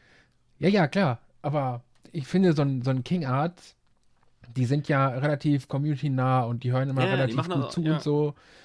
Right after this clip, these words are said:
Speaker 1: Deswegen, also für mich ist ein Studio nicht nur ein erfolgreiches Spiel und viel verkaufen, sondern auch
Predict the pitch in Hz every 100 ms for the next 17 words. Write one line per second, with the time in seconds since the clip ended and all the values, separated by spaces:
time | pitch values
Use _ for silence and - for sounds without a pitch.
0 | _ 143 156 180 196 117 - 135 135 131
1 | - 143 156 196 208 175 165 _ 143 131
2 | - 113 117 139 - 208 185 170 160 175
3 | 143 165 160 - 151 139 - 175 220 185
4 | 160 - 165 156 - 165 185 185 151 139
5 | 139 139 -